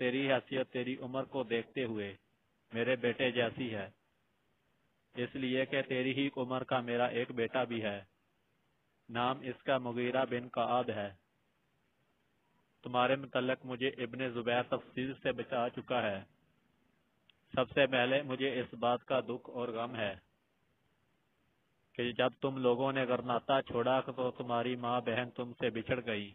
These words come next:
दूसरा सदमा और दुख मुझे ये भी है कि तुम्हारे दादा ने इस वक्त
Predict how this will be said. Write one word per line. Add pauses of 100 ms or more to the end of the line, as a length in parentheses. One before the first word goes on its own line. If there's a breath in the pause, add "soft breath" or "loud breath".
(880)
दूसरा
सदमा
और
दुख
मुझे
ये
भी
है
कि (540)
तुम्हारे
दादा
ने
इस
वक्त